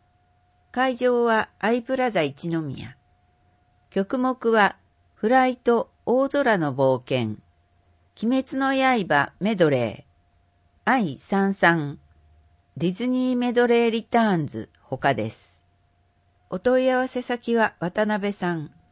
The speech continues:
零九零二六八四三五七六です。ウェブサイトの二次元コードが二十九ページに掲載されています。インデ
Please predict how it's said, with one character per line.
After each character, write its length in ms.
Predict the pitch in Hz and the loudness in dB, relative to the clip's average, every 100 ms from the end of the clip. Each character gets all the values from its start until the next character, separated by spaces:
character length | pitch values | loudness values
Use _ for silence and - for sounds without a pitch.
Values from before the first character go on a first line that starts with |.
| - _ _ - | -20 _ _ -2
零 260 | 240 262 | 0 0
九 300 | 254 254 226 | -2 -2 0
零 340 | 160 147 123 - _ - | 0 -2 -4 -10 _ -8
二 280 | 226 262 269 | -4 -2 0
六 240 | 269 190 | 0 -2
八 340 | 180 151 165 | -6 -8 -6
四 280 | 175 139 117 _ _ | -4 -4 -8 _ _
三 380 | - 254 254 | -6 -4 -4
五 240 | 254 247 175 | -2 -2 -2
七 280 | 147 160 170 | -4 -2 -2
六 280 | 170 - | -2 -6
で 140 | 113 131 | -16 -16
す。 180 | _ _ _ _ _ _ _ _ _ _ _ _ _ _ _ _ _ _ | _ _ _ _ _ _ _ _ _ _ _ _ _ _ _ _ _ _
ウ 60 | 240 | -2
ェ 100 | 254 | -2
ブ 100 | 262 | -4
サ 200 | 277 269 | -2 -2
イ 80 | 262 | -2
ト 140 | 175 | -4
の 160 | 170 151 | -4 -4
二 160 | 160 | -4
次 140 | 170 202 | -4 -2
元 240 | 214 202 | -2 -4
コ 220 | 214 196 | -4 -2
ー 20 | |
ド 140 | 156 131 | -2 -4
が 200 | 123 - _ _ | -6 -8 _ _
二 160 | 233 262 | -6 -2
十 220 | 240 202 | -2 -2
九 260 | - 196 | -2 -4
ペ 240 | 190 196 185 | -2 -2 -2
ー 20 | |
ジ 140 | 165 | -4
に 140 | 139 123 | -10 -6
掲 200 | 147 147 | -6 -6
載 260 | 147 135 | -6 -6
さ 160 | 139 139 | -6 -8
れ 120 | 135 | -8
て 140 | 127 127 | -8 -8
い 100 | 117 | -6
ま 180 | 107 | -10
す。 160 | 123 _ _ _ _ _ _ _ _ _ _ _ _ _ _ _ _ _ _ _ _ _ _ _ _ _ - | -12 _ _ _ _ _ _ _ _ _ _ _ _ _ _ _ _ _ _ _ _ _ _ _ _ _ -6
イ 120 | 247 | -4
ン 100 | 262 | -4
デ 80 | 262 | -2